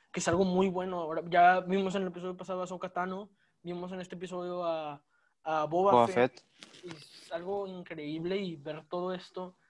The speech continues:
Speaker 1: la verdad, me espero lo mejor para el cierre de esta temporada. Ya solo quedan, nos quedan dos capítulos. Me encantaría ver ya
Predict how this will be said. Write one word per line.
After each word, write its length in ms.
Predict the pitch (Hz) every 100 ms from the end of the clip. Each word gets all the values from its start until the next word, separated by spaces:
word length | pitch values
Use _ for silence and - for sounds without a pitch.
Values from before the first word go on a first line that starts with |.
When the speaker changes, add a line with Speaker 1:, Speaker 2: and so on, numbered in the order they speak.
| _ _ _ _ _ -
Speaker 1:
la 140 | 180
verdad, 400 | 175 156 151 170 _ _ _ _ _ -
me 160 | 196
espero 360 | 196 - 185 190
lo 100 | 226
mejor 500 | 196 165 170 185 - _ -
para 160 | 196
el 100 | 180
cierre 380 | 170 175 170 175
de 80 | 180
esta 160 | 170 180
temporada. 560 | 175 160 147 147 147 _ _ -
Ya 100 | 170
solo 220 | 202 208
quedan, 220 | 202 196
nos 140 | 190 175
quedan 220 | 175 190
dos 160 | 180
capítulos. 720 | 180 147 180 190 196 208 - _ _ _ _ _ -
Me 120 | 180
encantaría 1160 | 185 185 180 175 165 170 170 196 208 180 160 _ _ _ _ _ _ _ _ _
ver 320 | 175 180 185 180
ya 400 | 185 185 214